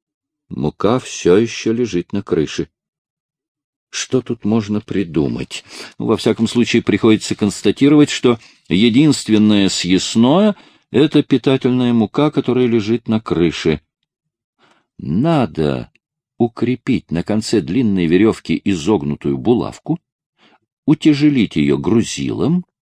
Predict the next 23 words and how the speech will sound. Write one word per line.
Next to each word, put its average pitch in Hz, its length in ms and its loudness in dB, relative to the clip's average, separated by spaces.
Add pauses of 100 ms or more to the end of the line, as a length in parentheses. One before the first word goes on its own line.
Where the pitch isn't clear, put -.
(360)
и 196 160 4
перекинуть 120 640 0
на 110 80 2
крышу. - 440 -6 (960)
Только 139 560 4
так 165 320 0
можно 131 400 2
выудить 120 720 2
пакетик. - 560 -2 (1080)
Веревки 98 460 0
у 95 40 0
меня 101 220 0
нет, 123 400 0 (420)
зато 85 360 0
есть 69 240 -4
катушка - 480 -4
ниток. 196 560 2 (420)
Надо 92 480 2
нитку 98 540 2
сложить 85 420 0
втрое 127 460 2
или 71 300 0
вчетверо, - 640 0